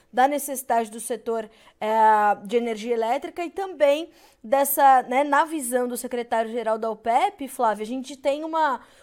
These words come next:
uma preocupação com a demanda chinesa que já, já não tem tanto, pesa, claro, tá no radar, mas que isso já foi quase que superado pelo mercado, porque justamente a gente tem outras vertentes pra olhar agora, né?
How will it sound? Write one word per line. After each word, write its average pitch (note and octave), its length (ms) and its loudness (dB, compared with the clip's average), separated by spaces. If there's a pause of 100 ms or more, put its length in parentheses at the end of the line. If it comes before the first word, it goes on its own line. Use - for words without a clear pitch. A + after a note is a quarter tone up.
uma B3+ 140 2
preocupação D4+ 640 0
com D#4+ 80 0
a D4+ 40 2
demanda B3+ 380 -2
chinesa C#4 340 -4
que F#4 320 -10
já, E4 460 2
já F4+ 140 -2
não F4+ 180 -8
tem F4+ 240 -8
tanto, F4+ 400 -6 (320)
pesa, D4+ 460 4
claro, A#3+ 440 0
tá B3+ 200 2
no C#4+ 80 -4
radar, B3+ 560 2 (240)
mas C#4+ 120 -10
que E4 100 -6
isso - 120 -10
já D#4+ 140 0
foi D#4+ 220 -4
quase E4 260 0
que - 80 -14
superado F4+ 560 -2
pelo D4+ 180 -6
mercado, C4+ 480 -2 (240)
porque D#4+ 240 -6
justamente D4 460 -4
a D4+ 40 -8
gente C#4+ 200 -10
tem D4 160 -6
outras C#4+ 360 -4
vertentes C4+ 420 -6
pra C#4+ 160 0
olhar C#4 220 2
agora, C#4+ 380 0
né? G3+ 220 -10